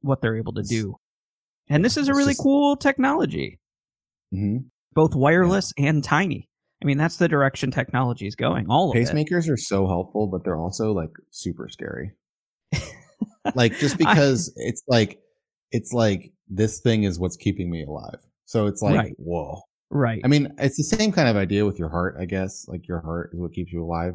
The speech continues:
Speaker 2: but it's a little bit different 'cause it's like a machine. So you're like, "Oh my gosh."
Speaker 1: I don't know. There's a part of me that feels like I would trust a machine more than my own heart.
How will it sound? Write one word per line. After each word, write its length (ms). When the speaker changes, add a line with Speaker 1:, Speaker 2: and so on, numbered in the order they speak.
Speaker 2:
but 100
it's 120
a 60
little 180
bit 180
different 160
'cause 100
it's 120
like 140
a 80
machine. 500
So 100
you're 100
like, 220
"Oh 120
my 160
gosh." 500
Speaker 1:
I 60
don't 80
know. 140
There's 200
a 60
part 240
of 80
me 140
that 140
feels 300
like 160
I 140
would 160
trust 300
a 40
machine 640
more 240
than 300
my 300
own 180
heart. 320